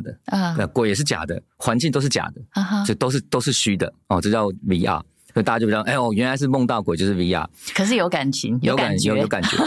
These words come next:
Speaker 2: <laughs> 当下。
Speaker 1: 那接下来我要解释另外叫做A R，
Speaker 2: 嗯。
Speaker 1: 它叫做扩增实境。
Speaker 2: 嗯。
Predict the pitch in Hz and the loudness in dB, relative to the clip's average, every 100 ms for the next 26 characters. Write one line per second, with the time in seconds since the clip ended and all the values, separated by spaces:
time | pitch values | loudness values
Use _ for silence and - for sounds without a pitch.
0 | - - - 220 - 220 196 196 202 208 | -2 -6 -4 -4 -2 0 0 2 2 2
1 | 143 143 - - 104 127 117 _ - 147 | 2 0 -4 -2 0 0 -2 _ 0 2
2 | 147 135 127 135 117 110 113 82 - 165 | 2 2 0 0 0 0 0 -4 -6 -4
3 | 151 143 135 135 135 120 - 185 113 85 | -4 -2 0 2 2 0 0 2 2 2
4 | 104 101 - 78 82 78 170 82 71 | 2 2 2 0 -2 -2 -2 -4 -2